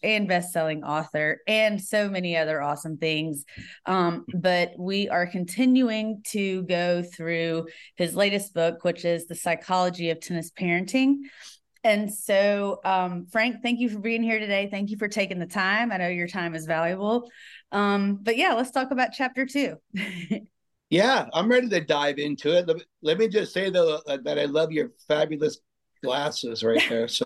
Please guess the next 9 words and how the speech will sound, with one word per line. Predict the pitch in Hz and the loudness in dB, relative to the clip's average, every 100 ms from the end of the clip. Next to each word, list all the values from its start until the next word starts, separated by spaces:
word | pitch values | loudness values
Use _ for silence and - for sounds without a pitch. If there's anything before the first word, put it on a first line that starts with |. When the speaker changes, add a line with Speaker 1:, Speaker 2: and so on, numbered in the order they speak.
| - | -2
Speaker 1:
<laughs> | 285 285 294 - - - - - | 0 0 -2 -10 -18 -16 -8 2
Thank | 254 277 277 | 6 4 4
you. | 269 185 185 | 2 2 -2
Thank | 202 233 - | 0 0 2
you. | - 339 | 4 8
Speaker 2:
Very | 170 190 185 | 8 8 6
hip. | 170 - - - _ _ _ _ 381 - - - | 4 2 -2 -16 _ _ _ _ -4 -4 -6 0
Speaker 1:
<laughs> | 359 320 294 277 277 262 - - - | 2 2 0 -2 0 -4 -4 -16 -8
Speaker 2:
Cool. | - 180 151 123 110 | 0 2 2 0 -8